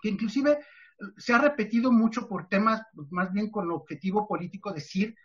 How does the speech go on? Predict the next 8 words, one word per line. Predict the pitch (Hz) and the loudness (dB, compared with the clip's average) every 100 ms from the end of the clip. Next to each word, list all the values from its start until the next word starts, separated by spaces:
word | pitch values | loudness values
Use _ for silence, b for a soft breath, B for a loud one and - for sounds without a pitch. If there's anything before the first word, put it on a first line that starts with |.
| _ _ _ _ - | _ _ _ _ -6
y | 180 | -4
aventurarnos | 170 - 180 190 208 196 | -4 0 2 4 2 0
a | |
decir | 170 - 190 | -2 -4 -6
que | 202 | -4
justicia | 180 - 190 220 | -6 -8 -6 -4
cívica | 196 - 220 208 - 220 269 - _ _ | -4 -2 -2 -2 -2 -2 -2 -8 _ _
evita, | 196 190 254 - 247 | -2 2 2 4 2